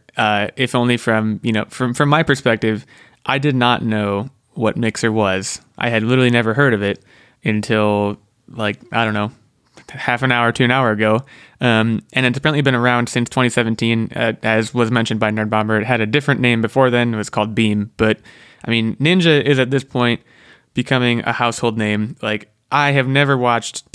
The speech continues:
I don't think I've ever watched a Let's Play for more than a few minutes. I've never really done it purposefully.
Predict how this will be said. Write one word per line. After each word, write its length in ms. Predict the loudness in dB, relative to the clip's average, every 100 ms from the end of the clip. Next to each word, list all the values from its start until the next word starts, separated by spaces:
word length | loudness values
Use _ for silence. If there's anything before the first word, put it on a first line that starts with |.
| -10
I 60 | -4
don't 100 | -2
think 120 | 0
I've 80 | 0
ever 240 | 0 2
watched 280 | 2 2 0
a 40 | 0
Let's 180 | 0
Play 200 | 0 -2
for 120 | 0 -2
more 180 | 0
than 100 | 0
a 40 | -2
few 140 | -2
minutes. 480 | 0 0 -2 -8 -10 _ _ _
I've 100 | -4
never 180 | 0 2
really 160 | 2 2
done 160 | 0
it 100 | -2
purposefully. 540 | -2 -2 -4 -2 -2